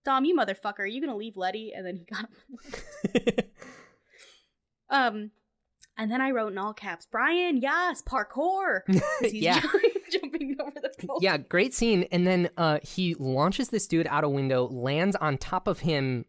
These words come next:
Speaker 2: onto a car. Like,
Speaker 1: On a car, and both are alive.
Speaker 2: they're both fine.
Speaker 1: And by the way, they're not.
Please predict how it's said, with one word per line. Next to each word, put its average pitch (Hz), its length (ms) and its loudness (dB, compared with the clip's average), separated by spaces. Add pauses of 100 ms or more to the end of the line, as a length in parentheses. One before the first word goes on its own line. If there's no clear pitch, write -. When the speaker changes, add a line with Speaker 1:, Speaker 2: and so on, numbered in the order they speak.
(120)
Speaker 2:
onto 156 380 2
a 127 60 0
car. 123 300 -2
Like, 156 140 2
Speaker 1:
On 370 100 0
a 359 40 -6
car, - 240 -4
and 277 220 2
both 349 260 -2
are 349 100 0
alive. 185 380 -6
Speaker 2:
they're 170 160 2
both 143 280 2
fine. - 500 -10
Speaker 1:
And 247 140 0
by 208 160 0
the 190 100 -8
way, 180 120 -8
they're 170 140 -12
not. 147 180 -18